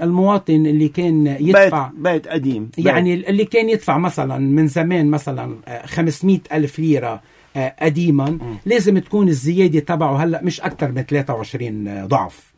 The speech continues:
Speaker 1: مع كل هالزيادات.
Speaker 2: يعني قديش؟ بالرقم.
Speaker 1: تقريبا، يعني
Speaker 2: بالرقم.
Speaker 1: شي تلتاشر مليون و،
Speaker 2: مهم.
Speaker 1: شي تلتاشر مليون و، و، ونص تقريبا،
Speaker 2: مهم.
Speaker 1: أما احداشر مليون
Speaker 2: مهم.
Speaker 1: وهيك. مشان ما أعطي أرقام،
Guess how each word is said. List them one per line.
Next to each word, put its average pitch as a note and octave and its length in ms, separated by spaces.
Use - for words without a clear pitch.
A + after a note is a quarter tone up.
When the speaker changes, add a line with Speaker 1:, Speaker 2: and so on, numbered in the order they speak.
Speaker 1:
مع B2 160
كل D#3 180
هالزيادات. A2 520
Speaker 2:
يعني F#2+ 120
قديش؟ G2 320
بالرقم. - 240
Speaker 1:
تقريبا، D#3 280
يعني F3+ 240
Speaker 2:
بالرقم. A#2 160
Speaker 1:
شي A3+ 80
تلتاشر E3 600
مليون C3+ 460
و، G#2 260
Speaker 2:
مهم. G2 420
Speaker 1:
شي - 160
تلتاشر C#3 580
مليون A2 440
و، G2 260
و، F#2+ 360
ونص A#2 340
تقريبا، A#2 460
Speaker 2:
مهم. - 180
Speaker 1:
أما B2+ 200
احداشر A#2+ 460
مليون G#2+ 360
Speaker 2:
مهم. F#2+ 80
Speaker 1:
وهيك. G2 160
مشان D3+ 300
ما G3 120
أعطي F#3+ 280
أرقام، D3+ 400